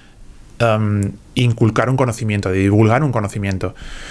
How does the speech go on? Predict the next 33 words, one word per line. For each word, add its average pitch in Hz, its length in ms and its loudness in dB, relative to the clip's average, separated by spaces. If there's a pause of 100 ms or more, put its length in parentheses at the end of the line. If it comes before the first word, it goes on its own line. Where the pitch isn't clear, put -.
(260)
Y 110 360 0
en 107 80 0
este 117 200 -2
caso, 135 260 -2
pues 117 180 -2
creo 113 200 -2
que 127 60 -2
me 127 80 0
está 104 760 -2
sirviendo 113 380 0
también 113 260 -2
este 113 240 -4
curso 123 360 0
que 110 80 -4
estoy 107 160 -2
haciendo, 104 320 0
esta 113 280 -4
remodelación 110 640 -2
del 117 120 -2
curso 123 260 -2
de 104 220 -2
Affinity 107 360 -2
Photo, 120 240 -2
o 95 280 -2
esta - 220 0
actualización, 107 560 -6
mejor 113 220 -4
dicho, 110 260 -4
del 92 120 -4
curso 113 200 -2
de 110 40 2
Affinity 110 340 -2
Photo, 123 320 -2